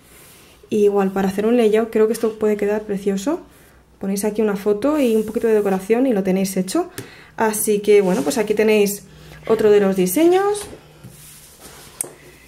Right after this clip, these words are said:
El penúltimo diseño, si no me equivoco, es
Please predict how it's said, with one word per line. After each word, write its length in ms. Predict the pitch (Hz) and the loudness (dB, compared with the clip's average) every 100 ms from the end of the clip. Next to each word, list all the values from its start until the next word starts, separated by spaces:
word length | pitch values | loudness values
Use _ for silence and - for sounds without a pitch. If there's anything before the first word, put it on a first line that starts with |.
| - - - - - - - - - - - - - - - - - - | -20 -20 -20 -20 -20 -10 -4 -4 -4 -12 -20 -20 -20 -18 -16 -16 -20 -4
El 160 | 302 | -4
penúltimo 480 | 285 247 240 240 240 | 0 0 0 0 2
diseño, 340 | 226 220 220 247 | 2 2 0 0
si 120 | 240 | 0
no 60 | |
me 80 | 214 | 0
equivoco, 300 | 208 214 214 | 0 0 2
es 220 | 214 214 | -2 -2